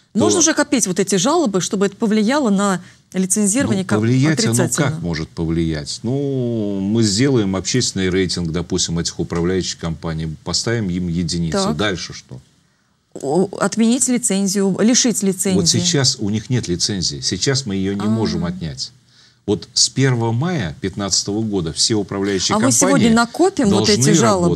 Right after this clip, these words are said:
Speaker 2: работать.
Speaker 1: и с
Speaker 2: Нет,
Speaker 1: первого
Speaker 2: нет,
Speaker 1: мая их
Speaker 2: нет,
Speaker 1: подадим,
Speaker 2: нет,
Speaker 1: нет?
Speaker 2: нет, нет, такого нельзя. Вот с первого мая ни одна управляющая компания не имеет права работать без лицензии.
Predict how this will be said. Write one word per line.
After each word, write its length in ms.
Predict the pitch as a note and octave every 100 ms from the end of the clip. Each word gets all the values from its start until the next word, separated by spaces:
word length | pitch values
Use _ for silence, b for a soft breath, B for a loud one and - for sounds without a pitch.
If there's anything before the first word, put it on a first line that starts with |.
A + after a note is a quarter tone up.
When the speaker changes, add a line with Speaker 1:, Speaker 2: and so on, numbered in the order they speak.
| E3+
Speaker 2:
работать. 160 | E3+ F#3+
Speaker 1:
и 40 | G3+
с 40 |
Speaker 2:
Нет, 120 | F#3
Speaker 1:
первого 260 | A3 A#3 A3
Speaker 2:
нет, 80 | A3+
Speaker 1:
мая 220 | C4+ A#3+
их 100 | A3+
Speaker 2:
нет, 60 | F3+
Speaker 1:
подадим, 520 | G3+ G#3+ C#3+ - G3+
Speaker 2:
нет, 120 | -
Speaker 1:
нет? 80 | G3+ -
Speaker 2:
нет, 20 | C3+
нет, 120 | F2 -
такого 300 | G2+ A2 G2
нельзя. 420 | F2+ F#2 E2 D2+ - B B B B
Вот 140 | G#2 -
с 60 |
первого 300 | - B2+ B2
мая 220 | C#3 D3
ни 60 | A#2
одна 240 | G#2 G2 G#2
управляющая 540 | F2+ G#2+ A2 G2+ G2
компания 460 | A2 A2 C#3 C3 F#2+
не 160 | F#2+
имеет 240 | G2 G#2 F#2+
права 260 | G#2+ G#2+ F2
работать 360 | E2 F#2 D#2+
без 300 | C#2+ F#2+ F2+
лицензии. 500 | D#2 - D2 C#2 -